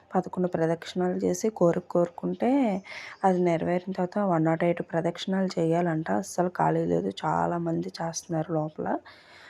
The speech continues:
ప్రదక్షిణాలు. చూడండి ఇది ఎంట్ర-, ఎంట్రన్సే ఇలా ఉన్నారంటే లోపల ఇంకెంత ఉంటుంటారో మీరే చూడండి. నేనైతే షాక్ తిన్నాను. బయట నుంచి చూసినప్పుడే ఆ ట్రాఫిక్ అది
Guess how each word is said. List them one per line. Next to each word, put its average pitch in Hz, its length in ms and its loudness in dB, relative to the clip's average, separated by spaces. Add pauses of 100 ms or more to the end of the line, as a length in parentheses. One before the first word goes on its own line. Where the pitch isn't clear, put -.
(140)
ప్రదక్షిణాలు. 175 720 2
చూడండి 175 480 0
ఇది 185 160 2
ఎంట్ర-, 160 440 -2 (720)
ఎంట్రన్సే 190 720 4
ఇలా 185 160 4
ఉన్నారంటే 175 500 2
లోపల 175 400 0
ఇంకెంత 175 400 0
ఉంటుంటారో 175 800 0
మీరే 165 300 0
చూడండి. 170 520 -4 (560)
నేనైతే 170 360 2
షాక్ - 360 -6 (100)
తిన్నాను. 175 460 4 (420)
బయట 165 280 8 (100)
నుంచి 202 220 0
చూసినప్పుడే 196 640 0
ఆ 185 220 2
ట్రాఫిక్ 175 640 -2
అది 180 320 2